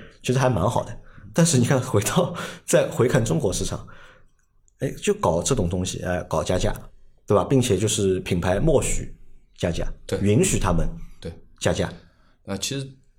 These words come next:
Speaker 2: 关于这件事情，其实就是体现在这个，啊，最终需要到店和四S店去协商，
Speaker 1: 啊。
Speaker 2: 就是这个定义啊，
Speaker 1: 所以
Speaker 2: 因为这是在官网上的。
Speaker 1: 嗯。
Speaker 2: 那你想，就是，其实就是默认了这样的一个加价的一个性质。
Speaker 1: 嗯。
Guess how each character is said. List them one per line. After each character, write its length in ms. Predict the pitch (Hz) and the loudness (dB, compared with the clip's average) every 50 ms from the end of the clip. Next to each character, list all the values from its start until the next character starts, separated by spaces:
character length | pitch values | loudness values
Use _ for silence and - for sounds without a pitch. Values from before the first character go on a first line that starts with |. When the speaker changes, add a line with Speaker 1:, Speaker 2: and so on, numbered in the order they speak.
| - _ | -20 _
Speaker 2:
关 180 | - 131 123 | -10 -8 -6
于 40 | 127 | -6
这 140 | 123 151 139 | -4 -2 0
件 160 | 120 110 104 | 0 0 0
事 160 | 101 - 98 | 0 -2 -4
情， 140 | 87 90 90 | -4 -4 -4
其 200 | 85 - 92 92 | -4 -6 -6 -6
实 120 | 101 104 | -8 -8
就 160 | 98 - 107 98 | -8 -8 -6 -6
是 120 | - 95 | -6 -6
体 180 | 85 - - 110 | -6 -6 -6 -6
现 260 | - 101 98 92 87 | -4 -4 -4 -4 -4
在 340 | 87 95 90 82 80 78 80 | -4 -4 -2 -2 -2 -4 -6
这 160 | 80 82 73 | -8 -12 -12
个， 180 | 71 - - 69 69 - - - - - - - - - - - - - | -14 -14 -16 -18 -18 -18 -20 -20 -20 -20 -20 -20 -20 -20 -20 -20 -20 -14
啊， 220 | - 76 76 82 - | -12 -10 -10 -10 -6
最 220 | - - 156 113 | -2 -2 0 0
终 240 | 101 - 120 117 117 | 0 0 -2 -2 -2
需 180 | 117 - - 120 | -2 -2 0 2
要 140 | 110 95 92 | 2 2 2
到 260 | - - 131 107 87 - | 2 2 2 2 2 0
店 200 | 113 104 90 87 | 0 -2 -2 -4
和 460 | - - 90 87 87 90 - - - - | -6 -6 -2 0 0 0 0 -2 -6 -8
四 220 | - - 120 107 | -6 -4 -2 -2
S 60 | - | -2
店 160 | - 123 113 | 0 0 0
去 120 | 110 - - | 2 2 2
协 320 | 90 92 95 92 87 98 | 2 2 0 0 -2 -2
商， 240 | 101 - 123 117 123 | -2 0 0 -2 -2
Speaker 1:
啊。 60 | 127 127 | -4 -4
Speaker 2:
就 120 | 135 117 | -6 -6
是 100 | 101 104 | -4 -4
这 120 | 113 - | -4 -4
个 100 | - 117 | -2 -2
定 240 | 101 - 120 98 95 | -2 -2 -4 -2 -2
义 100 | 95 87 | -2 0
啊， 60 | 85 | 0
Speaker 1:
所 80 | 92 143 | 2 2
以 20 | |
Speaker 2:
因 60 | 151 117 | 4 4
为 60 | 120 | 4
这 60 | 175 | 4
是 100 | 160 - | 4 4
在 140 | 143 160 139 | 4 4 4
官 240 | - 180 196 220 220 | 4 4 4 4 4
网 160 | 156 98 87 | 2 2 2
上 220 | 85 - 101 87 82 | 0 0 0 0 -2
的。 80 | - | -2
Speaker 1:
嗯。 40 | - - - - - - - - - - | -4 -8 -14 -18 -20 -20 -20 -20 -8 -4
Speaker 2:
那 80 | 131 | -2
你 120 | 120 117 - | 0 0 0
想， 220 | - 113 87 85 | 0 0 0 -2
就 100 | 87 120 | -2 -2
是， 280 | 117 - - 117 107 110 | -4 -4 -4 -4 -6 -4
其 200 | 110 - - 147 | -4 -4 -2 0
实 160 | 165 - 151 | 0 -2 -2
就 160 | 147 - 160 | -2 -2 -2
是 120 | 131 139 131 | -2 0 2
默 420 | 143 190 240 269 247 170 127 110 | 4 6 8 8 8 8 6 6
认 260 | 123 143 151 123 95 | 4 4 2 2 2
了 120 | 87 85 85 | 0 -2 -2
这 140 | 82 87 | -2 -2
样 140 | 85 80 78 | -2 -2 -2
的 80 | 80 87 | -4 -6
一 120 | 85 78 | -6 -6
个 120 | 78 87 82 | -6 -6 -4
加 200 | - 95 90 90 | -2 -2 -2 -2
价 160 | 101 87 82 | -2 -2 0
的 80 | 104 | 0
一 180 | 104 98 85 - | 0 0 -2 -2
个 100 | - 82 | -4 -4
性 280 | 80 - - 82 67 - | -6 -4 -6 -6 -6 -8
质。 140 | - - | -10 -12
Speaker 1:
嗯。 60 | - | -12